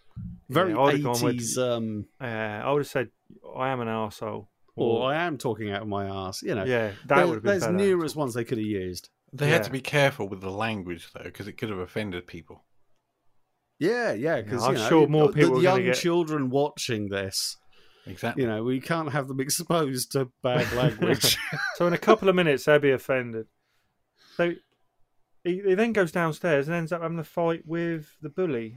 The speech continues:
Speaker 2: Um, what was his name?
Speaker 1: Yeah, um, I can't remember his name. Um,
Speaker 2: I've written it down. Ferguson.
Speaker 1: That's it, yeah.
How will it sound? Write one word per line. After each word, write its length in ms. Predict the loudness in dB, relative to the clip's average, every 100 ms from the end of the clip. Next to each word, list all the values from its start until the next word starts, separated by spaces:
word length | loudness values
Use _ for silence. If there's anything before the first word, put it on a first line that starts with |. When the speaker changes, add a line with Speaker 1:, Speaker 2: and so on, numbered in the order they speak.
| -12
Speaker 2:
Um, 500 | -8 -6 -6 -8 -12
what 120 | -16 -20
was 120 | -20
his 160 | -14 -8
name? 460 | -6 -6 -8 -12 _ _ _ _ _ _
Speaker 1:
Yeah, 640 | -4 0 0 0 -2 -4 -4
um, 600 | -4 -2 -4 -4 -6 -8 _ _ _ -12
I 40 |
can't 280 | -8 -6 -4
remember 200 | -4 -4
his 100 | -6
name. 260 | -6 -6 -4
Um, 520 | -4 -2 -4 -6 -8 -10 -18 -20 -20 -20 _ -8
Speaker 2:
I've 140 | -4
written 220 | -2 -4 -6
it 140 | -4
down. 180 | -2 -2
Ferguson. 1400 | -8 -18 -20 -10 -2 0 2 0 -4 -6 -8 -8 -12 -4
Speaker 1:
That's 260 | -2 -2 -2
it, 220 | -6 -6 -6
yeah. 300 | -4 -4